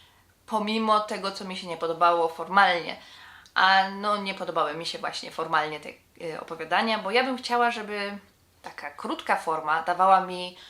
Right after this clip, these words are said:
takie bardzo wycyzelowane, takie absolutnie esencjonalne sytuacje. Bez żadnego komentarza ja mam sobie je zinterpretować.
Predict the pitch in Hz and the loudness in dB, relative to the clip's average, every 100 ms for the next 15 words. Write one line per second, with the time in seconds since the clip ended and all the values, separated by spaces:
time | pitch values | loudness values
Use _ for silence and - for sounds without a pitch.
0 | - - - 202 185 - - 175 - 262 | -20 -20 -8 -4 -4 -8 -20 -20 2 4
1 | 220 185 208 175 220 269 254 208 208 214 | 4 2 -4 -2 0 0 -2 0 2 2
2 | 208 196 175 170 190 - 208 - - - | 4 4 4 -4 -8 -6 -2 2 2 2
3 | 269 247 247 - 233 233 226 - - - | -4 -4 -6 -6 0 0 0 -6 -18 -20
4 | _ _ _ _ _ _ _ - 262 - | _ _ _ _ _ _ _ 2 4 4
5 | 262 240 226 220 208 190 185 180 175 175 | 2 2 0 -4 2 4 4 2 -4 -4
6 | - 170 165 156 147 - - - - _ | -8 -10 0 0 0 -6 -14 -14 -20 _
7 | _ _ _ _ _ 185 247 269 233 220 | _ _ _ _ _ 2 4 4 4 2
8 | 208 190 196 185 170 170 170 170 165 - | -2 -4 -4 -4 -2 0 0 0 -2 -4
9 | - _ _ _ 180 202 196 - - - | -14 _ _ _ -2 4 4 4 -4 -14
10 | - 160 - 165 160 156 160 165 165 165 | -8 -8 -6 -6 -4 -4 -6 -8 -10 -6
11 | 156 247 - - - | -8 -6 -8 -10 -14